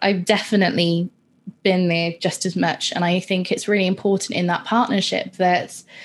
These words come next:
yes, you may, I don't know, say you may have an alter that wants that person's attention, and that, you know, again, especially I think with a lot of systems that I've met with littles or with child parts, with cis kids, I think is the better term now,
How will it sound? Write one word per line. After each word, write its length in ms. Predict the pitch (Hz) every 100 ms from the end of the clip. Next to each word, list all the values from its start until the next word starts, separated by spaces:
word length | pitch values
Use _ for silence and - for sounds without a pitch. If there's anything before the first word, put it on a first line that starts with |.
| - - _ _ _
yes, 520 | 233 320 247 - -
you 100 | 202
may, 480 | 185 175 175 - - -
I 100 | 196
don't 120 | 185
know, 120 | 175 175
say 240 | - 190
you 180 | - 214
may 140 | 202
have 220 | 190 190
an 60 | 185
alter 260 | 185 180 -
that 140 | -
wants 360 | 202 196 - -
that 220 | 185 -
person's 340 | 196 175 170 170
attention, 640 | - 170 156 - 165 170
and 260 | 165 170
that, 140 | 165 - _ -
you 140 | 180
know, 140 | 175
again, 260 | 175 175 175 180
especially 480 | - 170 - 180 175
I 60 |
think 280 | 170 175 175 -
with 120 | 170
a 60 | 170
lot 180 | 170 170
of 140 | 170
systems 500 | - - 185 196 180
that 120 | 175
I've 120 | 180
met 220 | 180 165 190
with 200 | 202 196
littles 600 | 175 - 202 220 233 196
or 160 | 180
with 180 | 180 175
child 340 | - 180 185 185
parts, 280 | 214 -
with 140 | - 165
cis 280 | - 156 -
kids, 520 | - 208 208 214 - - - -
I 80 | 202
think 260 | 202 196
is 120 | 190 -
the 60 |
better 280 | 185 180 190
term 320 | - 190 190
now, 240 | 196 214